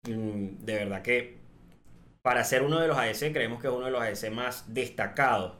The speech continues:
en lo que es, eh, como jugador de aquí venezolano. Igualmente en cada rama tenemos otros jugadores que también son bastante destacados. Por ejemplo,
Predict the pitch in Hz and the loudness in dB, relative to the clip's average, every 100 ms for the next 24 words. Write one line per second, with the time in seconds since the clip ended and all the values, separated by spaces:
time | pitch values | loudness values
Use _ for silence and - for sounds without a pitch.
0 | - - - 107 107 101 101 101 101 101 | -20 -20 -8 -6 -4 -4 -2 0 2 0
1 | 101 - 120 113 101 90 107 104 104 92 | -4 -2 0 2 0 -4 -4 -4 -2 -2
2 | 98 101 110 - 117 104 110 107 107 113 | 0 -2 -4 -8 -6 -6 -6 -6 -4 -4
3 | 107 101 107 101 92 - - - - _ | -2 -2 -2 -2 -8 -14 -20 -20 -20 _
4 | - - 131 139 165 196 208 185 180 185 | -14 -6 2 4 6 6 4 6 6 6
5 | 170 170 190 214 - - - - - 123 | 6 6 4 0 -4 -18 -20 -10 -2 0
6 | 123 151 156 - - - 143 160 165 135 | 4 4 2 -2 -6 0 2 2 2 2
7 | 113 131 151 143 110 110 123 135 139 110 | 4 4 2 0 -2 -2 -2 -4 -4 -4
8 | 87 - - - 123 131 139 139 143 147 | -6 -10 -6 -2 0 2 0 0 -2 -2
9 | 101 165 175 123 98 104 98 101 101 127 | 2 4 4 2 0 -4 -4 -4 -4 0
10 | 131 127 | 2 2